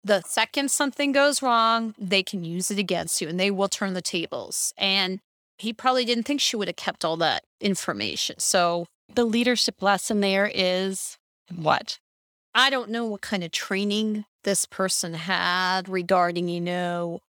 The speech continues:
Speaker 1: sexual relationships with people within the company. I think the message should have been more clear, maybe more training. I think it was just almost like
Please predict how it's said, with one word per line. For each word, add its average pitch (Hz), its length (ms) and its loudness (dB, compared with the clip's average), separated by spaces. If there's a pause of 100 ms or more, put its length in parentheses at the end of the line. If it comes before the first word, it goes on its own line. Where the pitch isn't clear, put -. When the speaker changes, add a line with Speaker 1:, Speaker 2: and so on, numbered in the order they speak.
Speaker 1:
sexual - 480 0
relationships 180 880 0
with 202 160 -6
people 214 300 -4
within 202 280 0
the 185 80 0
company. 208 440 -2
I 208 120 4
think 208 240 -8
the 185 100 -2
message 180 480 -2
should - 240 0
have 175 80 -2
been 175 180 -2
more 170 260 -4
clear, 220 440 2
maybe 165 320 -4
more 165 240 -8
training. 220 540 0
I 202 160 2
think 202 240 -4
it 175 100 -4
was - 180 -2
just - 240 -2
almost 185 460 0
like 160 380 0